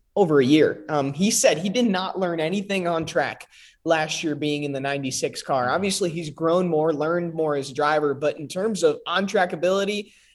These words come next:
Speaker 1: it was almost kinda like an off year. And, and I think they're R C R aligned, right?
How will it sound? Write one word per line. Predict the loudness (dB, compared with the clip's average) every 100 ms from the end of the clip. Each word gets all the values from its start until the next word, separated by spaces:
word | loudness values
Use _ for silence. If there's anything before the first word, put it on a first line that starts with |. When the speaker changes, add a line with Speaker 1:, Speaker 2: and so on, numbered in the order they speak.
| _
Speaker 1:
it | -4
was | 4
almost | 4 4 -2
kinda | 0 2
like | 2 0
an |
off | -2 -2 -4
year. | -6 -8 -10 -2
And, | -2 -2 -4
and | -4 -2
I | -4
think | 0 0 0 -10 _
they're | -2 0 4
R | 2
C | 4 6
R | 6 2
aligned, | -4 -6 -8 -6
right? | -2 0 -2